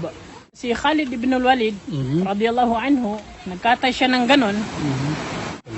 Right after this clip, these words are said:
Speaker 1: At sinabi ng mahal na propeta, sallallahu alaihi wasallam, "Sige,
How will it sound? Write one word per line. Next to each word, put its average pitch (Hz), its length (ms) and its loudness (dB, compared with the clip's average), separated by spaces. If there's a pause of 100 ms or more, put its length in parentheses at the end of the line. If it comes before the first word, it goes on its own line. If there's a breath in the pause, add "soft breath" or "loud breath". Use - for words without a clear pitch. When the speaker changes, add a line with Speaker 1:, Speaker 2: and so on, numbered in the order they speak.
(280)
Speaker 1:
At 208 160 0
sinabi 262 340 2
ng 269 120 4
mahal 262 200 4
na 262 80 0
propeta, 247 500 -2
sallallahu 233 440 -2
alaihi - 80 -6
wasallam, 247 300 2 (100)
"Sige, 233 280 2